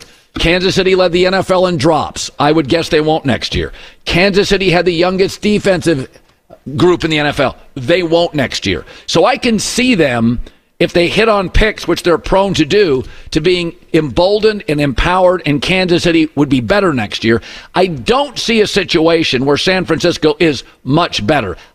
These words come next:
I don't know what they're gonna do with George Kittle because they're paying him a ton,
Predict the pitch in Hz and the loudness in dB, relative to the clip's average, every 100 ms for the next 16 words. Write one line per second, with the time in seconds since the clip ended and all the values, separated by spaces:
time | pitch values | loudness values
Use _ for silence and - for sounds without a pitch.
0 | - 208 277 233 214 220 196 175 180 170 | -2 0 0 0 0 2 0 0 0 0
1 | 175 139 165 175 143 - 196 143 110 139 | 0 2 2 2 0 -2 0 0 0 0
2 | 143 135 - 202 247 233 175 - 190 190 | 0 0 0 2 2 0 0 0 0 2
3 | 190 | 0